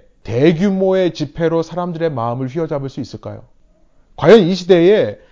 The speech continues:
강권해서 교회로 데려다 앉혀놓을 수 있겠느냐는 것입니다. 왜 교회 안 나오냐고 그렇게 부담을 주고 불편하게 해서 마음을 바꿀 수 있겠느냐는 거예요. 아니요, 지금은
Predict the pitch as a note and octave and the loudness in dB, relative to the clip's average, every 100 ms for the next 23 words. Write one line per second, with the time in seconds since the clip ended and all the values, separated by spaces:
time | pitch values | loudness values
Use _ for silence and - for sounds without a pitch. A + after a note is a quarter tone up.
0 | _ _ - A#2+ E3 G#3 A3 G#3+ G#3+ G3 | _ _ -8 -2 0 4 4 4 2 4
1 | G#3+ - D3 F#3 G#3 A3 D#3 A2+ - B2+ | 2 4 6 10 10 10 8 4 -2 2
2 | F3+ F#3+ F#3 C3 - C3 G3+ G#3 A#3 A3 | 6 6 6 4 -2 -2 -2 0 2 2
3 | F3+ - F#3 A#3 - C3 C#3+ G#3 G3+ F#3 | 0 -2 -8 -8 -10 -10 -4 -4 -2 -4
4 | E3 D3+ D3+ A2 G#2 F#2+ F#2 - _ _ | -4 -6 -8 -8 -10 -12 -14 -16 _ _
5 | _ _ _ _ _ _ - F3 A#3+ C4 | _ _ _ _ _ _ 6 10 10 8
6 | D#3+ F3+ B3 A3 C#3+ F#3+ G3+ F#3+ F#3 D#3+ | 6 8 8 6 2 0 2 2 2 0
7 | C#3+ A3+ D#3+ G#2 F#2+ _ _ - G3 G#3+ | 0 -2 -2 -4 -10 _ _ 0 2 4
8 | G#3+ C#3+ E3 G3 G3+ G#3 D#3+ E3+ F#3 A3 | 0 4 6 6 6 2 -2 -4 0 0
9 | C#4 - - F#3 G#3+ A3 G#3 F#3 F3+ F3 | -2 -10 -4 -2 2 4 4 4 2 0
10 | F#3 G3 C4 - A#2+ B2+ D#3 E3 D#3 A2 | 2 0 0 -4 0 0 0 -2 -6 -10
11 | - C#3 - C#3+ F3 G#3 - - - C3+ | -6 -6 -6 -10 -12 -14 -20 -16 -12 -6
12 | F3 E3+ D3+ C3 C#3 A#2 G#2+ - - - | -2 -2 -2 -4 -6 -8 -12 -18 -20 -20
13 | _ _ _ C#3+ D#3 D#3+ C#3+ - C#3+ D3+ | _ _ _ 0 2 2 0 -4 -2 -2
14 | F3 D#3 | -2 -4